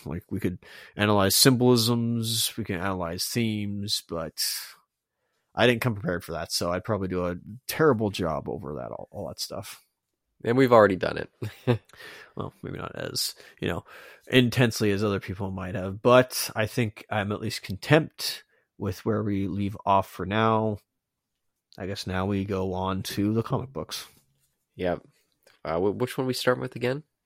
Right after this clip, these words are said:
Speaker 1: So I won't give the order for everybody 'cause we'll just reveal it at the end of what's happening later. Uh, but for now, we are starting with The Lost Adventures.
Speaker 2: The Lost Adventures. Well,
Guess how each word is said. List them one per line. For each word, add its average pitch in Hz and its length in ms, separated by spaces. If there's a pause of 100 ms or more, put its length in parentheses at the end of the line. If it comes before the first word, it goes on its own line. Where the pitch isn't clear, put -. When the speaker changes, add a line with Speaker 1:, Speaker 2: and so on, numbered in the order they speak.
(320)
Speaker 1:
So 135 800
I 131 160
won't 156 180
give 143 160
the 139 100
order 131 280
for 123 160
everybody 107 300
'cause 120 140
we'll 117 100
just 110 200
reveal 107 380
it 98 80
at 95 160
the 92 200
end 101 300
of 85 120
what's 90 220
happening 82 460
later. 78 520
Uh, 101 360
but 107 280
for - 140
now, 156 300
we 151 160
are 117 100
starting 120 540
with 120 520 (380)
The 110 260
Lost 107 680
Adventures. - 840 (680)
Speaker 2:
The - 100
Lost 113 320
Adventures. 87 640
Well, 104 420